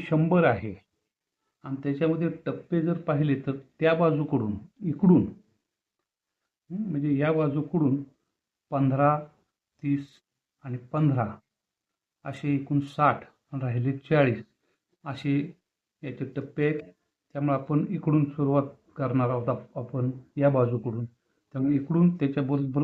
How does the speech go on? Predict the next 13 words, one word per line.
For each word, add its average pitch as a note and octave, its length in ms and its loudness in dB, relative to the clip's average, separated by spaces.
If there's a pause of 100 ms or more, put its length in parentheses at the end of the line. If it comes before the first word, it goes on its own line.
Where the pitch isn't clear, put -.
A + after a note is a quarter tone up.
उलट D3+ 320 0 (300)
मोजत A#2+ 440 2 (840)
आपण C#3 360 0 (1500)
पहिलं C3+ 240 2
मार्किंग B2+ 380 2 (100)
चाळीस C#3 400 0 (760)
मिलीमीटरवरती, C#3 840 -4 (2500)
नंतर C#3 380 -2
चाळीस C#3 500 0
आणि C3 180 0 (100)
पंधरा B2+ 380 2
म्हणजे A#2+ 260 -4
पंचावन्न, C#3 640 -2